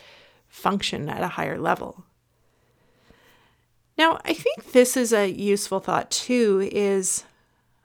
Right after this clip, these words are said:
let's think about what gifts our past self has already given us, because it's really easy to think that that hasn't happened. It's easy to think when you're struggling with your weight that your past self has only made poor <laughs> decisions,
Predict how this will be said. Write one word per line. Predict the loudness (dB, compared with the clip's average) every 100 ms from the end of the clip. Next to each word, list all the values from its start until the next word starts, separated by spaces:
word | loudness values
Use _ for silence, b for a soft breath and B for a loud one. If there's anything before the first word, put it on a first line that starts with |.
| _
let's | -2 -2 -2
think | -6 -6 -2
about | 0 0 0
what | -2 -2
gifts | -2 -2 -2
our | -6
past | -6 -2 -2 -2
self | -4 -4
has | -4 -2
already | -2 -4
given | -6 -6 -4
us, | -6 -8 -10 -14 B B B B B B -4
because | -2 2 2 2
it's | 0 2
really | 2 0 -2
easy | -2 -2 0 0
to | -2
think | -4 -6
that | -6 -8
that | -6
hasn't | -6 -8 -8
happened. | -8 -8 -6 -6 -6
It's | -8 -6
easy | -6 -2 -2 -2
to | -6
think | -2 -2 -2 -8 b b b b b b _
when | -4 0
you're | 0 0
struggling | -2 -4 -2 0
with | 0 0
your | -2
weight | 0 0 -2
that | -2 -4 -8 _ _ _ -4
your | -2
past | -2 0 2 2
self | 0 0
has | -2 -6
only | -6 -4
made | -6 -8
poor | -6 -6
<laughs> |
decisions, | -2 2 2 2 0 -8